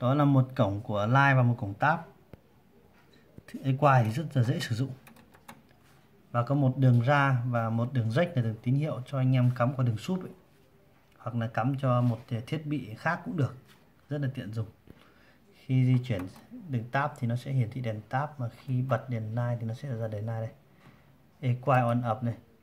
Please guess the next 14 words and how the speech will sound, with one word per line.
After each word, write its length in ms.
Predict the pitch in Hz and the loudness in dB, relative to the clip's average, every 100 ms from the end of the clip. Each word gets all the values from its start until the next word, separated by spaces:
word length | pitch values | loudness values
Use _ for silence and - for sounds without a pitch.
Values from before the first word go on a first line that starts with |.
| _ | _
Khi 180 | - 127 | -4 -2
bấm 260 | 120 120 135 | 0 0 0
on 180 | 120 113 | 0 -2
thì 60 | |
hiển 160 | 101 101 | -6 -10
thị 120 | - | -12
on 240 | 117 117 | -6 -4
này. 100 | 113 - _ _ _ - _ _ _ - - - - - _ _ | -6 -10 _ _ _ -20 _ _ _ -20 -20 -20 -20 -20 _ _
Equine 300 | 156 180 170 | 6 8 10
Lotte 560 | 185 185 180 165 135 - - | 6 6 6 6 0 -6 -2
L 120 | 131 131 | 2 4
G 40 | 127 131 | 6 6
năm 220 | 143 147 139 | 6 4 4
một, 160 | 131 | 0